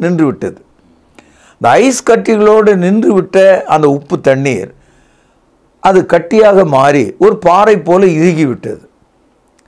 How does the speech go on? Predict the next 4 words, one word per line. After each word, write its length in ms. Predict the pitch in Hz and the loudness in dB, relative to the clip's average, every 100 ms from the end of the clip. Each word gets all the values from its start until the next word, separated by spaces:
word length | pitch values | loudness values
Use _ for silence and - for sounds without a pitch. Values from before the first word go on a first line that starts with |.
| - | -4
அதனால்தான் 560 | 135 165 160 127 104 90 240 _ _ _ - 185 | 0 0 0 -2 -4 -6 -12 _ _ _ -4 -2
இன்னைக்கும் 560 | 240 269 226 247 170 135 117 - _ _ _ - 156 | 0 -2 0 2 2 0 -6 -14 _ _ _ -4 0
மலை 160 | 208 220 208 | 2 4 4
ஏறி 160 | 196 | 2